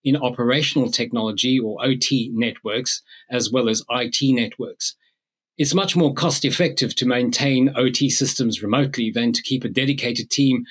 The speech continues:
at each site sending technicians to work on site. So consequently, R D P is one of the most widely used remote access protocols.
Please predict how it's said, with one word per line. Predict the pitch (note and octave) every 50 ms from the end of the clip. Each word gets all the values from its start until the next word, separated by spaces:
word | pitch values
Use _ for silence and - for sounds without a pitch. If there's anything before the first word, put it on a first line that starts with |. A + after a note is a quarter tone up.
| - - -
at | A#2+ A#2+ - -
each | D#3 D3 C#3 - -
site | - - - D3 A#2 G#2 - - - _ _ _
sending | - - - - D#3+ C#3+ C3 C3 A#2 A2+
technicians | - C3 - - C3 A#2+ - - C3+ C3 A#2+ A2+ -
to | - - A#2+
work | A2+ B2 B2 A#2+ A#2 - -
on | B2 B2 A#2+ A2+
site. | G#2+ - - A2+ F2+ F2+ - - _ _ _ _ _ _ _ _ _ _ _ _ _ _ _ _ _ _ - - - - - - - -
So | - C#3 C#3
consequently, | - E3 F#3 F#3+ - - - - C#3+ C3+ B2 A#2+ B2+ B2 A#2+ A#2
R | A2+ B2 C3+ B2+
D | A#2 C3 B2
P | - - D3 C#3+
is | B2+ A2+ A2+
one | A#2+ B2
of | B2 A#2+
the | A#2+ A#2
most | A#2+ B2+ A#2+ A#2 A#2 G#2+
widely | G#2 G#2+ G#2+ A#2+ A#2+ C3+ D3+ C#3 B2+ B2+
used | A#2+ A#2 A2 B2+ C#3 D3+ D3 B2+ A2+ - -
remote | A2 A2 A#2 A2+ A#2 A#2 -
access | - A#2 A2 - - - A#2+ A2+ -
protocols. | - - C3+ C3+ C3+ - - - A2+ F2 - - - -